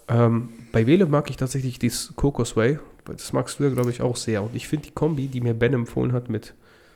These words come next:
äh, Schokolade und Kokos zu mischen, das ist echt ein cooles Ding. Ähm, ansonsten hab ich tatsächlich nie so experimentiert mit Van-, mit Whey-Geschmäckern, ne? Also jetzt erst so mit Wele halt, weil ich das Whey halt kriege.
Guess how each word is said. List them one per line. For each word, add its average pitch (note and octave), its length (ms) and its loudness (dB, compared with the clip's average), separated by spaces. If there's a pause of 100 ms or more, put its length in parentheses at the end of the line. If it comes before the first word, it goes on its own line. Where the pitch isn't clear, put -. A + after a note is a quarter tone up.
(240)
äh, A#2 160 0
Schokolade B2 680 0
und - 580 -6
Kokos C3 340 -4
zu A#2+ 100 -4
mischen, - 280 0
das - 160 -6
ist - 160 -10
echt - 180 -8
ein - 80 -20 (140)
cooles A#2 320 -2
Ding. A2 260 -4 (1000)
Ähm, A2+ 460 4 (800)
ansonsten - 460 -2
hab C#3+ 140 6
ich - 200 -2
tatsächlich C3+ 500 -4
nie D#3+ 200 4
so - 160 -6
experimentiert C3 800 2
mit - 240 -4
Van-, A#2+ 280 -8
mit - 380 -6
Whey-Geschmäckern, - 760 -6
ne? C3 220 -4
Also A#2+ 160 0
jetzt C3 280 0
erst A2 200 -4
so A2 340 -4
mit A2+ 140 -4 (360)
Wele B2 320 4
halt, G#2+ 240 -2
weil G#2 120 -2
ich A2+ 100 -8
das - 200 -14
Whey A2+ 120 2
halt A#2 180 -6
kriege. B2+ 540 -2